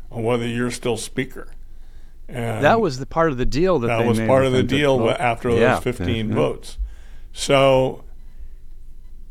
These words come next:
Speaker 1: eh, and there's no person that has enough votes to sup-, s-,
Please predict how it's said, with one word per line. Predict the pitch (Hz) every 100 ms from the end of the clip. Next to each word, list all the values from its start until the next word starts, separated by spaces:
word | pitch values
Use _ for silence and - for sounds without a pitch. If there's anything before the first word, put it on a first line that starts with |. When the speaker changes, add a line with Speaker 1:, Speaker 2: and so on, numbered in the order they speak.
| - - -
Speaker 1:
eh, | - - - - - - - - - - -
and | 147
there's | 156 160
no | 156 175 208 208 202 - - - -
person | 151 156 - 120 104 104
that | 113 -
has | 131 127 113 120
enough | - 110 110 123 139 -
votes | 113 101 98 104 - - - -
to | - 110
sup-, | - 117 110 - - -
s-, | - -